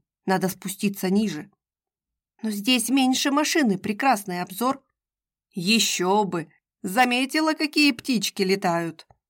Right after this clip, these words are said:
Элитные рескатера и улучшенные модификации Сплау.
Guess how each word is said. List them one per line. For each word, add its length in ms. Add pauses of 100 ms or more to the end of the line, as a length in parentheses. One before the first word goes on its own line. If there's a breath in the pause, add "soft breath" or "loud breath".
(200)
Элитные 680
рескатера 760 (220)
и 80
улучшенные 800
модификации 840
Сплау. 600